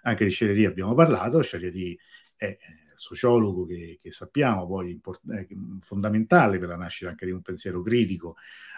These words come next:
all'interno del movimento, del, della corrente sciita de-, dell'Islam,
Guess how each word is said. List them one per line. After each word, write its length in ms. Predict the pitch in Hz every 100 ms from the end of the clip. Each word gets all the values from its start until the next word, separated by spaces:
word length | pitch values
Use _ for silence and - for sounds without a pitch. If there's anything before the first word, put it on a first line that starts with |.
| -
all'interno 540 | 95 95 98 113 104
del 240 | 95 92 92
movimento, 720 | 90 92 92 98 87 - 90
del, 260 | 87 87 90
della 260 | 90 90 87
corrente 400 | 87 92 87 92
sciita 440 | - 123 117 87
de-, 240 | 82 82 -
dell'Islam, 680 | 107 151 165 101 90 113